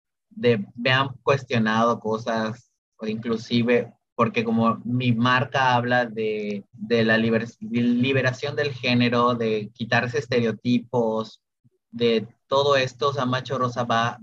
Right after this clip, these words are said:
va de, de eso, pues me han cuestionado, o sea, me han hecho preguntas y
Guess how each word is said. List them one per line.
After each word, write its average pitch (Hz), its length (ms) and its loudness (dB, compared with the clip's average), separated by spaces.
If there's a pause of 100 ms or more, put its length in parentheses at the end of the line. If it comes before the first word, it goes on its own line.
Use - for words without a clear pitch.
va 120 200 2
de, 120 340 -2 (100)
de 123 240 0
eso, 123 380 -4 (960)
pues 127 180 -2
me 139 160 0
han 147 160 0
cuestionado, 131 580 0
o 127 40 2
sea, 117 160 -2
me 120 120 0
han 120 100 0
hecho 123 220 -2
preguntas 120 500 -2
y 110 200 -6